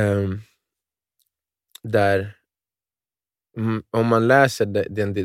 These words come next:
den delen bara som en berättelse, så är den ganska intetsägande. Ehm, men,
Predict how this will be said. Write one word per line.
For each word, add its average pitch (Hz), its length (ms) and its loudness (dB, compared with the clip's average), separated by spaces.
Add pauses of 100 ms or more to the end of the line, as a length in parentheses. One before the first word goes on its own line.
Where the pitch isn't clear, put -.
(120)
den 101 160 -2
delen 95 420 2
bara 95 140 0
som 98 420 -8 (240)
en 107 140 -8
berättelse, 107 580 -2
så - 120 -10
är 98 120 -4
den 98 100 -6
ganska 98 260 -4
intetsägande. 95 760 -4 (500)
Ehm, 95 380 -8 (560)
men, 110 400 -2